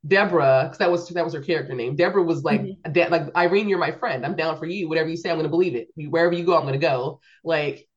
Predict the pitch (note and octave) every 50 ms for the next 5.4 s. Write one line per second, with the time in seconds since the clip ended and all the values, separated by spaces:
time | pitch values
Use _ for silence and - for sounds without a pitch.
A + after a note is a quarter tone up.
0 | _ _ _ - G#3 G#3+ F#3+ E3+ E3 F3 E3+ - F#3 F#3 - F#3 F3 E3+ - D#3+
1 | E3+ F3 F#3 F3+ F3+ F3 F3+ E3+ G3+ G#3 - - E3+ E3+ - - E3 D#3+ E3 -
2 | G#3 E3 E3 E3+ F#3 F#3 F3 C3+ - D3+ E3+ E3 - F3+ - - _ _ - E3
3 | F#3 F#3 - G#3 F#3+ F3+ - - - A3 A3 A3 A3 A#3+ - - D3+ C3+ B2 A#2
4 | A2 A2 A#2+ C3 - - - - C3 D#3 D#3+ D#3+ F3 D#3+ C#3+ - - - G#3 G3+
5 | F#3 D#3+ D3+ C#3 C3 C3+ C#3+ C#3+